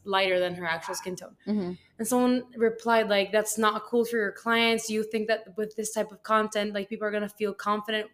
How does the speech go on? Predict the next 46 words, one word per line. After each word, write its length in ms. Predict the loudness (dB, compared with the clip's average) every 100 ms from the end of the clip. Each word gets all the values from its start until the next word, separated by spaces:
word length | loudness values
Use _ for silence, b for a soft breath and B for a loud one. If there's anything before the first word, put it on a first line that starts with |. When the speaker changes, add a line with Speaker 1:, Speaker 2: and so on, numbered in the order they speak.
| -12
Speaker 1:
like, 160 | -12
going 440 | -4 -2 0 -2 -6 _ _ _
to 320 | 2 2 2 -4 _ _ -6
get 100 | -2
their 100 | -2
makeup 300 | -2 -4 -2
done 160 | -2
with 220 | -2 -4
you?" 120 | 0 2
And 60 |
I'm 120 | 2 0
like, 240 | 0 -4
"It's 160 | -10 -6
a 80 | -6
fucking 800 | -8 -18 -20 -12 -4 -2 -2 -6
joke." 720 | -4 -2 2 0 -2 -12 -14 -2
Speaker 2:
Wow. 380 | 2 2 2 0
Speaker 1:
Like, 180 | -2 -4 B _
grow 280 | 6 10 12
up. 300 | 10 8 B B 0
And 280 | 4 4 6
they 260 | 6 6 4
probably 400 | 4 4 4 0
think 380 | 0 2 2 2
that 240 | 4 4 2 -14 _ _ _ _ _
I'm 160 | 6 8
a 120 | 2
terrible 520 | -2 2 4 4 2
person 560 | 0 -2 -2 -4 -6 -8 b b b -4
and 200 | 0 2
that 240 | 0 0 2
I 180 | 2
hate 340 | 2 4 2 4
my 120 | -2
customers 600 | 0 -2 -2 0 2 4
and, 240 | 4 2 2
like, 240 | 0 0
I'm 160 | -2 -2
telling 240 | -2 0
my 120 | 0 0
customers 500 | -2 -2 -2 -4 -4
to 120 | -2
not 240 | 0 0
bring 120 | 0 0
their 120 | 2
makeup. 400 | 2 2 4